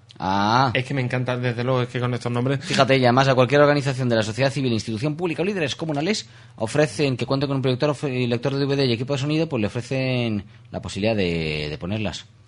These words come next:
Speaker 2: Ah, qué bien, qué interesante.
Speaker 1: ¿Cuánto cuesta?
Speaker 2: Pues resulta que
Speaker 1: Entrada.
Speaker 2: entre cero con cincuenta y dos soles, soles, no te lo pierdas,
Speaker 1: Sí.
Speaker 2: <laughs> entre once y cuarenta y siete céntimos de euro,
Speaker 1: Pues
Speaker 2: según la
Speaker 1: guay.
Speaker 2: zona y sus posibilidades económicas.
Speaker 1: Está bien, pues no es cuatro, cuatro perras, ¿eh?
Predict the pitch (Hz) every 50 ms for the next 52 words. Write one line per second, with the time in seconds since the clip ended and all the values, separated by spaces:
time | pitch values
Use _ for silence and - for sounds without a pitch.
0 | _ - 151 196 233 214 - - 101 95 98 110 151 156 139 127 120 113 113 104
1 | 117 123 135 - 104 98 107 98 - 98 98 - 175 156 110 - - - - -
2 | 170 165 156 156 165 185 185 208 196 202 196 196 202 208 208 220 220 220 214 -
3 | - - 202 214 240 254 262 262 254 - - 220 240 254 240 - 190 160 147 156
4 | 175 185 190 202 202 - - 151 131 147 185 190 - - - - 220 254 233 156
5 | 131 120 110 - - - - - 170 208 208 151 123 120 131 127 139 131 127 156
6 | 175 185 156 123 113 - 127 143 156 202 226 208 180 196 185 165 165 180 170 -
7 | - 208 202 - 170 165 - 185 165 156 139 143 131 - 143 143 135 170 165 -
8 | - - 151 147 156 175 180 180 165 135 - 113 110 110 113 110 104 101 - -
9 | - - 95 85 82 117 135 147 170 165 147 87 98 165 165 180 202 220 - -
10 | 202 214 233 - - 240 - - 226 214 - 175 139 127 120 117 117 117 113 113
11 | 113 117 107 - 104 98 95 98 101 - - 92 - - 95 85 85 95 101 107
12 | 87 78 78 78 78 78 78 80 85 85 78 80 85 78 - 90 85 - 92 87
13 | 80 80 78 76 73 - 80 - 87 87 82 - 90 87 104 90 73 - 92 113